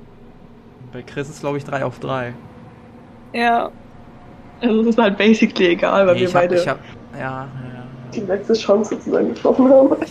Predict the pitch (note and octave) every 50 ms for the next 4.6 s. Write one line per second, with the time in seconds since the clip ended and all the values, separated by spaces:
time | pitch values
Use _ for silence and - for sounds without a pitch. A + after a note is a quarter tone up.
0 | - - - - - - - - - - - - - - - C#3+ D3+ E3 F#3+ F#3+
1 | G#3 G3 F#3 F#3 F3 E3+ F3 - - - F#3+ G3+ G3+ E3+ D3 C3+ C3+ D3 E3+ -
2 | - - - - - - - D#3+ - - - - C#3 C3 C3+ D3 D#3+ E3+ - -
3 | D#3 C#3 C3 C3 B2+ B2 - - - - - - C#3 - C3+ C3+ C3+ B2+ B2 C3+
4 | C#3+ - - - - - A#2 A#2 A#2 A#2+ D3